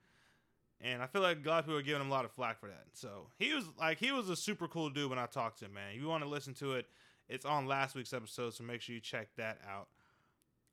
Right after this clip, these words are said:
So I just wanna say that, man, I know, um, like, he probably won't let that happen again, and it was just, it was very unfortunate what happened. But <laughs> the crazy thing is about the whole thing is, like, I thought it was, like, staged. The way he fell,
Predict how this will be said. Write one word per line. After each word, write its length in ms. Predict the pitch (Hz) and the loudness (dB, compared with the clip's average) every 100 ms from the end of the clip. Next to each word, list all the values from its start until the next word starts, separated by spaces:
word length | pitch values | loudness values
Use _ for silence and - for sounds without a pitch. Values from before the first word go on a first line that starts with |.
| - | 4
So 100 | 170 | 10
I 80 | |
just 100 | 185 | 10
wanna 200 | 175 190 | 10 4
say 200 | 170 180 | 6 6
that, 240 | 170 156 131 | 8 8 6
man, 280 | 143 143 139 | 2 4 6
I 100 | 151 | 6
know, 480 | 156 156 147 139 117 _ - | 6 8 6 2 -4 _ -4
um, 480 | 123 120 117 107 98 - _ - _ _ - - | -2 0 -2 -6 -12 -18 _ -20 _ _ -18 -2
like, 160 | 127 | 0
he 80 | 131 | 2
probably 260 | 143 170 156 | 6 8 8
won't 120 | 147 | 8
let 100 | 139 | 4
that 100 | 131 | 4
happen 260 | 131 127 120 | 2 0 -2
again, 380 | 113 117 110 104 | -6 -4 -6 -8
and 340 | 110 107 98 98 _ _ _ _ _ _ _ | -6 -6 -8 -12 _ _ _ _ _ _ _
it 100 | 170 | 4
was 120 | 165 | 6
just, 400 | 147 131 - - - _ _ _ _ _ - | 6 2 0 -12 -18 _ _ _ _ _ 0
it 100 | 170 | 2
was 100 | 151 | 6
very 180 | 156 | 6
unfortunate 460 | 147 135 139 123 120 | 6 4 0 -2 -2
what 120 | 117 | -4
happened. 200 | 113 - - - - - | -4 -6 -14 -20 -18 2
But 300 | 180 170 - _ _ | 4 4 2 _ _
<laughs> 160 | - | 0
the 240 | - 254 240 | 4 8 10
crazy 320 | - 294 285 | 12 10 10
thing 200 | 226 220 | 6 8
is 140 | 214 | 8
about 260 | 180 151 160 | 8 8 8
the 100 | 165 | 6
whole 140 | 160 | 4
thing 220 | 156 156 151 | 4 4 4
is, 100 | 139 | 6
like, 140 | 139 | 8
I 120 | 185 | 10
thought 360 | 269 214 170 147 | 10 10 8 8
it 120 | 156 | 6
was, 160 | 151 127 | 4 2
like, 180 | 120 110 | -2 -4
staged. 560 | - 139 151 151 127 | -2 2 4 4 2
The 80 | 139 | 2
way 320 | 131 160 180 | 4 6 6
he 240 | 165 170 139 | 6 4 2
fell, 640 | - - 147 190 233 240 | -2 2 8 10 8 2